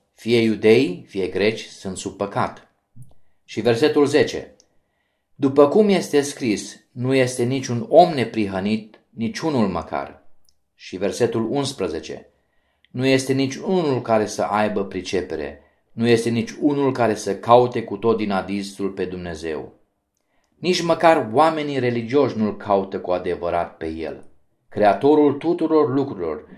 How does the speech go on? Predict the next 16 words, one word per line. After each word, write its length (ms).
și 120
o 40
relație 560
personală 600
cu 180
El.” 280
Prin 180
urmare, 460
frica 500
de 140
Dumnezeu 840
nu 220
este 640
înaintea 960
ochilor 600
lor. 340